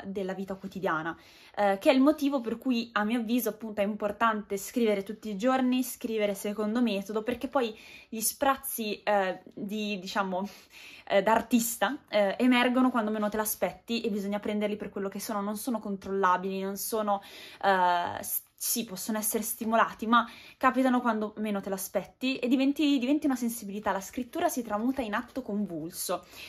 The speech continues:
eh, come scrive qui dentro, e secondo me proprio, eh, rispecchia anche tanto il suo essere scrittrice, cioè la sua, la sua modalità di scrittura è viscerale, ehm, è proprio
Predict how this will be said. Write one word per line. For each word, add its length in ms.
eh, 320
come 180
scrive 320
qui 160
dentro, 480
e 60
secondo 340
me 140
proprio, 380
eh, 300
rispecchia 420
anche 220
tanto 640
il 120
suo 160
essere 280
scrittrice, 720
cioè 240
la 140
sua, 520
la 140
sua 120
modalità 360
di 120
scrittura 480
è 60
viscerale, 760
ehm, 540
è 80
proprio 540